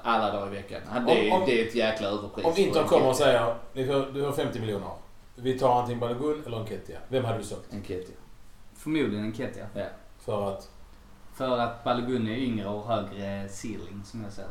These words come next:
Speaker 1: Mm. Det är så
Speaker 2: Men
Speaker 1: tänker
Speaker 2: han har
Speaker 1: jag.
Speaker 2: aldrig spelat i, i Premier League?
Speaker 3: Nej, men... Eh, alltså,
Speaker 2: Han,
Speaker 3: Nketiah
Speaker 2: han,
Speaker 3: är
Speaker 2: han är
Speaker 3: ju
Speaker 2: som, eh, Chamac och de andra i, från franska ligan. Han gjorde
Speaker 3: Nej.
Speaker 2: jättebra där, men... Nej, nej, men jag menar, han har inte
Speaker 1: Ja, men
Speaker 2: bevisat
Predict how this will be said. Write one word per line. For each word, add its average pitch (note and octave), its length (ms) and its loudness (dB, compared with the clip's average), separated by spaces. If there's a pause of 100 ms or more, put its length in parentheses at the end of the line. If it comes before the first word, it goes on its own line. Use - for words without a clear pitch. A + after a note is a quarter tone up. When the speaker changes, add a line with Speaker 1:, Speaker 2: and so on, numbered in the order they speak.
(100)
Speaker 1:
Mm. G#2 240 -4 (220)
Det G#2 60 -6
är G2 60 -6
så A2 120 -6
Speaker 2:
Men - 80 -6
Speaker 1:
tänker D3+ 200 2
Speaker 2:
han D3 80 2
har C#3 60 4
Speaker 1:
jag. D3 40 6
Speaker 2:
aldrig D3+ 160 4
spelat C3 360 0
i, C3+ 40 2 (920)
i C3 100 -8
Premier C3+ 180 -2
League? - 160 -6 (920)
Speaker 3:
Nej, F3+ 420 8
men... F3 240 0
Eh, E3+ 540 -2 (1500)
alltså, - 140 -6
Speaker 2:
Han, E3 100 2
Speaker 3:
Nketiah E3+ 280 8 (100)
Speaker 2:
han, E3 100 4
Speaker 3:
är D#3+ 200 8
Speaker 2:
han D3 80 8
är - 40 6
Speaker 3:
ju - 60 8
Speaker 2:
som, D#3+ 280 4
eh, D#3 120 0
Chamac E3 400 4 (260)
och D3 60 4
de D#3 120 0
andra A2+ 420 2
i, A2 240 -6
från A2+ 160 -4
franska A2 340 -4
ligan. G2 340 -4
Han B2 200 -2
gjorde C3+ 100 4
Speaker 3:
Nej. C3+ 100 2
Speaker 2:
jättebra C#3+ 360 4
där, A#2 320 6
men... A#2+ 120 -2 (380)
Nej, F#3 160 4
nej, G#3 120 4
men D3 80 0
jag D#3 80 2
menar, D#3+ 180 2
han E3 140 2
har E3 60 6
inte E3+ 120 0
Speaker 1:
Ja, C3+ 40 4
men C#3 80 4
Speaker 2:
bevisat C#3+ 200 4